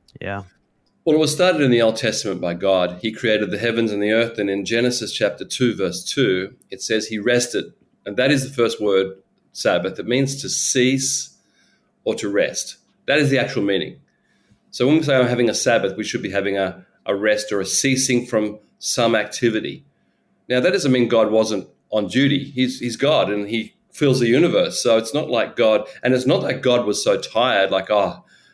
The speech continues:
Speaker 2: I, I just made the universe, I'm so tired." It's, it's a,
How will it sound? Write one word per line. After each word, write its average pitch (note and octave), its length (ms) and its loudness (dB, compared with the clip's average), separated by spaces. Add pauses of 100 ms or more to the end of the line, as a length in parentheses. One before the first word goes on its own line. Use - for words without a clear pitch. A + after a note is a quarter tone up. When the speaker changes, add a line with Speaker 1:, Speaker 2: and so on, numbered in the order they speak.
(140)
Speaker 2:
I, G2+ 160 -2
I G2+ 140 -2
just F#2 180 -10
made G2 160 2
the F#2 60 -2
universe, G2+ 440 0
I'm F2 120 -2
so F2 180 -4
tired." G2 380 0
It's, B2 240 -6
it's C#3 180 -2
a, A#2+ 220 0